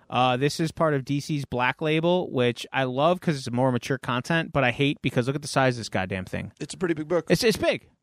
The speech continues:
Speaker 1: How am I supposed to bag and board this? It's the same problem I had with the last Ronin comics. This is first world problems, people. These are first world problems. It's terrible.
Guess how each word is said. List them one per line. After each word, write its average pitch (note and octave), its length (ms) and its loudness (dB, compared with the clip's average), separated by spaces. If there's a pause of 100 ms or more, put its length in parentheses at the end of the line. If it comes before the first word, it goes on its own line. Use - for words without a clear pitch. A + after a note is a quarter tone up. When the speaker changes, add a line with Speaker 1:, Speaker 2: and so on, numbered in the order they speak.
Speaker 1:
How G#3 100 -2
am A#3 60 2
I A#3 60 4
supposed A3 260 0
to G3 40 -6
bag F#3+ 220 2
and F#3+ 80 2
board F3 240 2
this? G2+ 200 -8 (360)
It's - 80 -12
the F#3+ 80 2
same A3+ 180 2
problem G#3 280 2
I G3+ 40 4
had G3 120 4
with G3 120 0
the F#3+ 80 0
last F#3 260 2
Ronin F3+ 260 4
comics. G2+ 540 -4 (1400)
This D#3 140 -2
is E3 60 -2
first G3+ 260 2
world G3 160 4
problems, F3+ 380 2
people. D3+ 380 0 (120)
These D3+ 100 -2
are E3+ 40 4
first G#3 360 2
world F#3+ 220 2
problems. C#3+ 420 2
It's C3 120 -10
terrible. D#3+ 440 2